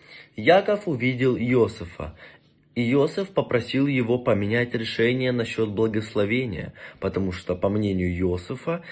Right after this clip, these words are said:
его отец дал благословение не тому ребенку.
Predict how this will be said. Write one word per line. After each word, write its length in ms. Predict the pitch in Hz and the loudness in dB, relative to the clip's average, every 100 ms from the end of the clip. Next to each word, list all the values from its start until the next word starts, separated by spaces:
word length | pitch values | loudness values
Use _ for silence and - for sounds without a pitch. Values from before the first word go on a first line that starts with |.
| - | -12
его 340 | 123 117 110 98 | -4 0 4 4
отец 340 | 90 156 175 | 4 0 0
дал 320 | 131 139 131 | 4 6 6
благословение 920 | 123 117 107 104 101 98 127 156 160 - | 4 2 0 -2 0 0 0 0 -4 -4
не 280 | 104 113 139 | -2 0 -2
тому 420 | - 120 107 98 | -2 -2 0 0
ребенку. 640 | 101 92 87 78 - - | 0 0 0 -2 -10 -16